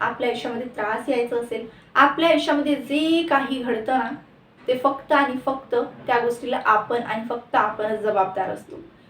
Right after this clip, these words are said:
दुसरं कुणीच नाही. जेव्हा मी स्वतःला इम्प्रूव्ह करायला लागले, जेव्हा मी आतून शांत व्हायला लागले, तेव्हा ही लोकं मला काहीच वाटत नव्हती किंवा ह्या लोकांमुळे मी त्रासात आहे असं काहीच नव्हतं. मुळात मी आतून अशांत होते,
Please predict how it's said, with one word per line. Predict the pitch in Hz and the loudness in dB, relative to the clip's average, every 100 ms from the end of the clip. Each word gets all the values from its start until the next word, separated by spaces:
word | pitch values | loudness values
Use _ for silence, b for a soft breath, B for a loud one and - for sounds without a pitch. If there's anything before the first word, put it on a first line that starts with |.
| b | b
दुसरं | 254 254 240 240 | -6 -2 0 0
कुणीच | 233 214 220 226 | -2 -4 -6 -8
नाही. | 214 190 175 202 - - _ _ _ _ _ _ _ - | -10 -12 -12 -14 -20 -20 _ _ _ _ _ _ _ -2
जेव्हा | 240 240 262 | 4 4 4
मी | 277 | 2
स्वतःला | 277 262 233 240 262 | 2 0 0 0 -2
इम्प्रूव्ह | 262 233 - 285 294 | -4 -4 -2 0 2
करायला | 254 226 220 | 2 0 -2
लागले, | 220 202 196 190 | -2 -2 -2 -2
जेव्हा | 220 214 269 | 2 2 4
मी | 277 294 | 4 4
आतून | 254 247 302 | 2 -2 -4
शांत | - 302 254 285 349 | -4 -4 0 0 2
व्हायला | 330 277 277 | 4 4 4
लागले, | 285 262 254 285 b b b 381 | 0 0 -2 -6 b b b 4
तेव्हा | 415 427 | 6 6
ही | 320 370 | 6 6
लोकं | 370 330 339 | 6 2 -2
मला | 359 | 0
काहीच | 370 269 302 381 | 0 0 0 2
वाटत | 359 262 240 | 2 2 0
नव्हती | 214 196 - - - b b - | -6 -10 -10 -16 -18 b b 0
किंवा | 285 | 4
ह्या | 302 285 220 | 4 4 2
लोकांमुळे | 269 311 294 302 277 277 | 2 4 2 2 2 4
मी | 269 294 - - | 2 0 -2 -6
त्रासात | 247 214 - 262 294 | -4 -4 -2 2 2
आहे | 269 - | 2 -2
असं | - 370 | -2 -4
काहीच | - 262 247 339 339 | -6 -10 -4 -2 -2
नव्हतं. | 370 277 - 226 - - _ _ _ - | 0 0 0 -6 -8 -20 _ _ _ -4
मुळात | 254 269 320 330 240 | 4 6 6 4 0
मी | 247 392 | 2 4
आतून | 415 311 339 - | 4 2 -2 -2
अशांत | 254 262 247 269 294 | -4 -2 0 2 4
होते, | 285 240 - - | 2 2 -4 -10